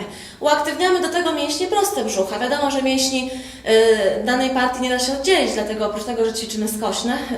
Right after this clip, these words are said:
dolne, ćwiczymy również, również proste mięśnie brzucha. Także wszystko jest ze sobą połączone. Okej, zaczynamy. Idziemy na jedną stronę.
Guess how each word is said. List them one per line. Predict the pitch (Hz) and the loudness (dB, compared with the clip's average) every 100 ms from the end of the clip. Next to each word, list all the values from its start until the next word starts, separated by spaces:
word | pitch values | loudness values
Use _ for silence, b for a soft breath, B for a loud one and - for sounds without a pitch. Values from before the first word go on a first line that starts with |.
| 196 | 0
dolne, | 190 190 220 294 B B B | 0 2 0 0 B B B
ćwiczymy | - - 240 254 | -10 -4 -2 -2
również, | 269 254 269 269 220 | -2 -2 -2 -2 -4
również | 233 240 247 240 | -2 -2 -2 -4
proste | - 311 302 214 | -6 -4 -4 -4
mięśnie | 185 175 175 190 | -2 -4 -6 -8
brzucha. | 160 147 - - B B B | -8 -10 -10 -14 B B B
Także | 311 - 226 | -6 -4 -4
wszystko | 220 330 - 294 | -2 -4 -4 -2
jest | 269 | -2
ze | - | -2
sobą | 233 220 | -2 -2
połączone. | 196 196 190 185 180 - - - - - - B B B B B B | -2 -2 -2 -4 -6 -10 -12 -18 -20 -20 -20 B B B B B B
Okej, | - - 185 226 | 0 2 0 0
zaczynamy. | 226 220 196 208 | -2 0 -2 0
Idziemy | 220 247 240 | 0 0 2
na | |
jedną | 240 240 233 220 | 2 2 2 0
stronę. | - 214 - | 0 0 -2